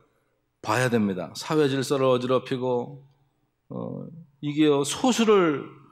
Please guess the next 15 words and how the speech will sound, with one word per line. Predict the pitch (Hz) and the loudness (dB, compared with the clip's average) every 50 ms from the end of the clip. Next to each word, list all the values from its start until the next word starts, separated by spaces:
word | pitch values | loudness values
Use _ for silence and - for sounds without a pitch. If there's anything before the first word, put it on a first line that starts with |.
| _ _ - | _ _ -6
위한 | - 147 160 175 165 165 165 | -2 0 2 2 2 2 2
것이다라면서 | 151 143 135 147 160 151 143 143 139 139 123 131 131 135 | 2 0 0 2 2 2 2 2 2 0 0 -2 -2 -4
다수를 | - - 185 180 190 196 202 202 185 156 131 117 - - - - _ _ _ _ | -2 -2 -2 0 0 0 2 2 2 0 -2 -6 -10 -16 -20 -20 _ _ _ _
핍박하고, | - - 208 - - 202 170 - 180 170 160 143 147 135 127 120 123 - - - - _ _ _ _ _ _ _ _ _ _ | -6 -6 -4 0 2 0 2 2 2 2 2 2 2 0 0 -2 -4 -8 -18 -20 -20 _ _ _ _ _ _ _ _ _ _
어, | - - - - - - 143 165 165 - | -14 -14 -14 -14 -14 -16 -20 -20 -20 -14
그리고 | - 185 202 190 185 | -8 -4 0 4 4
엉뚱하게 | 180 190 185 - 226 196 190 185 175 165 165 156 143 135 131 - - - - _ _ _ _ _ - | 6 6 4 4 4 4 4 2 2 2 2 2 2 0 -2 -6 -12 -20 -20 _ _ _ _ _ -6
이 | 135 139 147 | -2 0 2
민족의 | 139 131 156 160 151 139 156 147 147 143 139 | 2 4 2 2 4 4 4 4 4 4 2
질서, | - 143 131 - - 143 131 127 135 - - - | 2 0 -2 -2 -2 -4 -4 -4 -4 -6 -10 -8
그 | - 156 | -6 -6
하나님이 | - - 254 254 247 240 226 220 208 196 | -2 0 2 2 4 4 4 4 4 2
주시는 | 180 175 - 185 185 175 170 | 2 0 -2 0 0 -2 0
복을 | - - 196 214 262 247 | 4 6 6 6 6 4
가로막고 | - 196 190 185 180 185 175 151 - 170 165 156 147 139 - | 4 4 4 4 4 4 2 2 2 2 2 2 2 0 -6